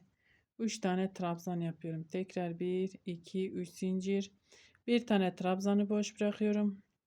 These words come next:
İkinci trabzana giriyorum. Sık iğne ile. Bir, aynı yere battım. İki, üç. Bir, iki, üç zincir ipimi doladım.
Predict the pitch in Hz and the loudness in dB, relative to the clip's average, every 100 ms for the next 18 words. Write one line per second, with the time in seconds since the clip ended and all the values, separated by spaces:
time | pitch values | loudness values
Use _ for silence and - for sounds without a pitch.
0 | _ 208 - 196 196 - 185 180 180 180 | _ -8 0 0 0 -2 -4 -2 -4 -4
1 | 175 208 202 202 202 196 - - 202 - | -2 0 2 2 2 -2 -6 -6 -6 -2
2 | 185 170 160 165 - _ _ _ - - | -2 0 -2 -6 -10 _ _ _ -20 -20
3 | _ _ - 190 196 196 - _ _ _ | _ _ 0 2 2 0 -6 _ _ _
4 | 175 175 180 180 185 185 185 - - 180 | -6 -2 0 0 -2 -2 -4 -6 -6 -6
5 | - 185 - 175 175 185 - _ _ _ | -6 -10 -6 -4 -2 -4 -10 _ _ _
6 | _ _ _ _ _ _ _ _ _ _ | _ _ _ _ _ _ _ _ _ _
7 | _ - 165 151 - - _ _ _ _ | _ -6 -6 -4 -12 -14 _ _ _ _
8 | 190 190 196 190 190 - - 190 - 175 | 0 2 2 0 -8 -8 -2 -2 -2 -8
9 | 170 196 196 190 202 - 185 180 185 185 | -6 -2 0 2 0 0 -6 -4 -4 -2
10 | 190 190 190 196 | 0 0 0 -4